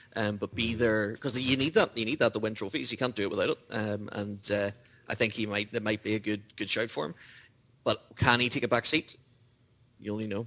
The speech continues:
You find out whenever it happens. He's a, he's always been a leader, so.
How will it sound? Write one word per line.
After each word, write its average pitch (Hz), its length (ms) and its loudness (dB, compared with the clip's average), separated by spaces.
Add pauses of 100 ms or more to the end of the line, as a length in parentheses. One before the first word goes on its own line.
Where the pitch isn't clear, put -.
You 113 60 -18
find 107 200 -4
out 110 120 0
whenever 110 540 0
it 113 80 -8
happens. 135 380 -2
He's 110 220 -4
a, 104 280 2
he's 113 140 0
always 117 220 4
been 113 140 -2
a 107 40 0
leader, 107 280 -2
so. 104 300 -2